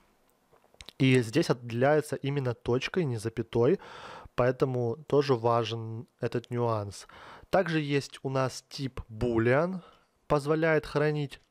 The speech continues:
true или false. Это такой тип данных для логических операций.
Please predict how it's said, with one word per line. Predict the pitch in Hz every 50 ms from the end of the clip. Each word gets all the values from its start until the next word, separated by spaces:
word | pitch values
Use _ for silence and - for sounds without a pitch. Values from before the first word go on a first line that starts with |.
| -
true | - 139 151 175 220 262 - - - - - - - _ _ _ _ _ _ _ _ _ _ _ - _ _ _ _ _ _ -
или | - 156 156 151 147
false. | 143 - - - 160 151 147 143 143 - - - - - _ _ _ _ _ _ _ _ _ _ _ _ _ _ _ _ _ _ _ _ _ _ _ _ _ _ _ _ _ _ _ _ _ _ _ _ _ _ _ _ -
Это | - 160 156 - 147
такой | - 143 - - 147 135 127
тип | - - - 120 110 113
данных | 110 139 170 202 214 185 160 135 127 120
для | 113 120 127 131 131 123
логических | 127 127 131 123 131 135 117 - 110 - - - - 120 113 - - - -
операций. | 170 120 - - 120 120 135 151 185 196 - - - 190 175 165